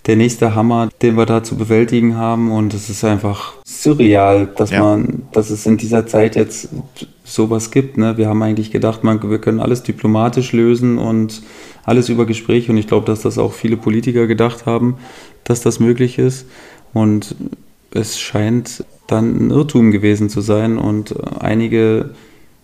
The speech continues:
Speaker 1: sehen immer noch, ja, dass es nötig ist, die Waffen, äh, gegeneinander zu richten und das ist einfach fürchterlich. Also ich glaube,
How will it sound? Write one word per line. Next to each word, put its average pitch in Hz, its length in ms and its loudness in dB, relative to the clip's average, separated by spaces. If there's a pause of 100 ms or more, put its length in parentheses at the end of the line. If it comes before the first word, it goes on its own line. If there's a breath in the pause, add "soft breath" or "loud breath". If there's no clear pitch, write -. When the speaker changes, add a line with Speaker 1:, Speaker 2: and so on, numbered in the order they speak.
(280)
Speaker 1:
sehen 113 380 2
immer 123 180 4
noch, 120 380 0 (440)
ja, 117 280 0 (600 loud breath)
dass 110 180 2
es - 340 -6 (260)
nötig 120 420 2
ist, 120 200 -2
die 107 80 0
Waffen, 120 640 2
äh, - 40 0
gegeneinander 117 480 2
zu 113 140 -2
richten 123 300 0
und 104 120 -2
das 104 120 0
ist 104 120 -6
einfach 101 280 -2
fürchterlich. 104 560 -4
Also 104 340 -2
ich 113 140 -6
glaube, 107 480 -2